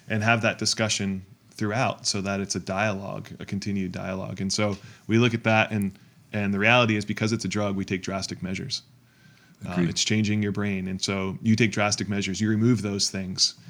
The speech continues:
Speaker 1: that are feeding that. Go to flip phones, remove phones. Um, you put barriers in place. But as with most addictions, you recognize that slips and relapse are, are probable. Um, and so you build that in so that you don't lose relationship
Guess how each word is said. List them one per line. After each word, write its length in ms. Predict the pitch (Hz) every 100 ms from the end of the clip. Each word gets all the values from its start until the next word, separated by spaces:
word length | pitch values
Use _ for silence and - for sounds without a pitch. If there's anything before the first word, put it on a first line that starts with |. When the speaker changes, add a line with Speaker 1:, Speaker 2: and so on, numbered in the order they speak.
| - -
Speaker 1:
that 280 | 98 95 101
are 360 | 101 92 90 -
feeding 360 | - 117 92
that. 180 | 90 -
Go 100 | 104
to 60 | 95
flip 240 | - -
phones, 480 | - 92 85 - - - 90
remove 360 | 104 113 120
phones. 560 | - 95 95 104 110 - - - - - -
Um, 360 | 101 92 95 101
you 80 |
put 200 | 107 120
barriers 520 | 110 104 104 98 98 95
in 100 | 95
place. 480 | - 95 95 - - _ _ _ _
But 260 | 113 113 -
as 220 | 110 107
with 160 | 107 98
most 420 | 104 107 104 -
addictions, 680 | - 101 117 - 95 101 -
you 140 | 104
recognize 640 | 107 110 101 101 101 98 -
that 200 | 101 -
slips 300 | - 110 -
and 100 | 98
relapse 460 | 104 101 90 -
are, 260 | - 90 90 - _
are 140 | 92
probable. 600 | - 107 107 110 113 139 - _ _ _ - _ -
Um, 400 | 107 101 98 95 _ _
and 180 | 113 110
so 100 | -
you 160 | 107 110
build 380 | 104 127 131 113
that 200 | 117 123
in 300 | 113 98 98
so 160 | -
that 200 | 101 98
you 100 | 107
don't 240 | 107 101 110
lose 320 | 123 131 120
relationship 800 | 110 107 110 104 98 101 95